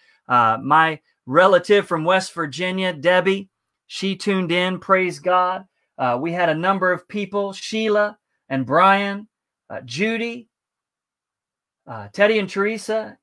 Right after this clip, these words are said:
Adrian, Melanie, Maria. Thank you all so much for joining. Judy and Suzanne, Chris and Christy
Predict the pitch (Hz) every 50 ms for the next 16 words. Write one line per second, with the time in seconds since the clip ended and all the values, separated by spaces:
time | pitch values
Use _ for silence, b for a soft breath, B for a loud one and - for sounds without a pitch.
0 | _ - 185 202 220 214 165 185 220 220 220 220 202 160 170 196 202 208 214 220
1 | 214 214 220 220 233 247 _ _ _ _ _ _ _ _ - 147 156 165 165 175
2 | 208 226 226 226 226 220 220 220 - _ _ _ _ _ _ _ _ _ _ _
3 | _ _ _ _ _ _ - 196 208 202 196 214 185 175 170 160 147 - - 170
4 | 160 151 151 143 - - - 139 123 117 147 151 160 165 170 175 185 190 _ _
5 | _ _ _ _ _ _ _ - 123 147 196 208 208 196 208 208 208 202 170 120
6 | 113 - - - 180 165 151 190 196 196 196 196 196 196 190 - _ _ _ _
7 | _ _ _ _ _ _ - - 214 220 226 233 226 - - - - _ _ _
8 | _ _ _ _ _ _ _ _ _ _ _ _ _ _ - 139 131 127 - -
9 | 214 220 - - - 233 226 226 226 226 220